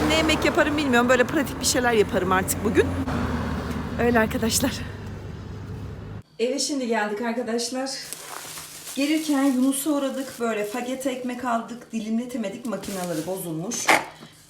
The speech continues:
Yaren şu Pringles'ları çok seviyor. İndirim vardı. Bir tane böyle kremalı olandan aldık. Böyle arada alıyoruz onu. Her zaman almıyoruz.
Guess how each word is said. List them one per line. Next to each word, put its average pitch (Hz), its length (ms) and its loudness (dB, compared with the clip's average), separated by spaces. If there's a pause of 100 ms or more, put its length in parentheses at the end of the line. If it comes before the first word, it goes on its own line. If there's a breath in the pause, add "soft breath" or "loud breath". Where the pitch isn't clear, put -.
(520 loud breath)
Yaren 254 360 4
şu 254 220 -4
Pringles'ları 233 680 -2
çok 240 220 -6
seviyor. 180 360 -2
İndirim 226 500 -2
vardı. 214 460 -2
Bir 240 120 -6
tane 202 400 -4
böyle 202 300 -4
kremalı 185 440 -4
olandan 190 420 -2
aldık. 185 440 -4 (600 soft breath)
Böyle - 200 2
arada 240 380 6
alıyoruz 190 420 0
onu. 165 120 -4 (120)
Her 196 100 -2
zaman 165 260 -2
almıyoruz. 196 520 -2